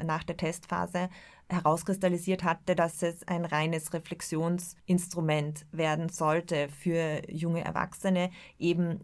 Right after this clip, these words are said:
in ihrer Musiktherapie. Und die Endversion schaut jetzt im Prinzip so aus,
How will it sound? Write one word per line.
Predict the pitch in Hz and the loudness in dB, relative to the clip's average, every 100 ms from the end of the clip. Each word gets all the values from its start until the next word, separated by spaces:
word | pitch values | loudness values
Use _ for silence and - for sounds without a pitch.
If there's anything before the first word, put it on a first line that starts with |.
| - _ | -14 _
in | 175 190 | 8 8
ihrer | 170 170 165 | 8 0 0
Musiktherapie. | 160 156 180 - 165 156 - - 151 151 - | -2 -2 -8 -6 -8 -6 -8 -6 -6 -6 2
Und | 175 170 170 175 175 - | 4 4 2 0 -4 -4
die | - | 0
Endversion | 170 190 190 190 190 190 | 2 2 2 2 2 2
schaut | 180 170 175 | 0 0 -4
jetzt | 165 - | -6 -2
im | 180 | 0
Prinzip | 185 180 196 196 | 2 0 0 -4
so | - 214 | -2 0
aus, | - 190 190 196 | 2 4 2 0